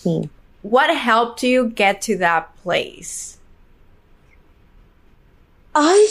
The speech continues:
Speaker 1: think, I don't really know, because I don't, I, I didn't, you know, I didn't,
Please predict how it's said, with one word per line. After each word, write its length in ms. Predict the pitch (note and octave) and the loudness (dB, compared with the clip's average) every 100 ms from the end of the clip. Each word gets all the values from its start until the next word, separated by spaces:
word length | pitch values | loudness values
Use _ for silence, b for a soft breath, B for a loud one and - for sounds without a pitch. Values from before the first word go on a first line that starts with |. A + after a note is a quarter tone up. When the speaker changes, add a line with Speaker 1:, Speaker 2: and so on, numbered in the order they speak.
| - - - | 0 -12 -6
Speaker 1:
think, 640 | - A#3+ A3 B3 C#4+ E4 D#4 - | 4 6 8 8 6 2 -2 2
I 60 | |
don't 340 | E4 A4 A#4+ F4 | 6 8 8 8
really 240 | E4 B3 | 8 8
know, 380 | G#3 F#3 E3 D#3+ | 6 6 4 2
because 340 | A3 B3+ A#3+ - _ - | 2 2 2 0 _ -2
I 340 | A3+ C#4+ F4+ | 0 2 2
don't, 500 | F#4 F#4 F4+ E4 - - _ _ _ _ - _ _ - - _ _ _ - - - - - | 4 2 2 0 -2 -8 _ _ _ _ -20 _ _ -20 -20 _ _ _ -20 -20 -20 -12 -2
I, 420 | A#3 C4 D#4 D4 B3+ - | 2 4 4 2 -4 0
I 180 | C4 D#4+ | 4 4
didn't, 440 | E4+ E4 F4 D#4 - - - - - | 4 4 6 4 0 -14 -10 -8 0
you 160 | G#3 | 4
know, 300 | G3+ F#3+ F#3 - | 6 6 4 2
I 100 | G3 | 2
didn't, 640 | A#3+ C4 A#3 F#3+ E3 C#3+ | 4 4 2 -2 -6 -14